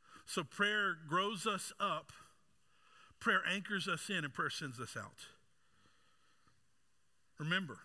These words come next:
attached disciples are loved disciples,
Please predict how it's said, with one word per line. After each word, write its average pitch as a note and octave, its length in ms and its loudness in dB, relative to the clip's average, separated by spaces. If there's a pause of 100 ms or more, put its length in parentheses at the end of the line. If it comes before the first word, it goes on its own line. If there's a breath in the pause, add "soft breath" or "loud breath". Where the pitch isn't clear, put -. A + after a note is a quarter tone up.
(400 soft breath)
attached - 520 -2
disciples D#3 800 -2 (280 loud breath)
are D3+ 100 2
loved F3 360 0
disciples, D3+ 760 -4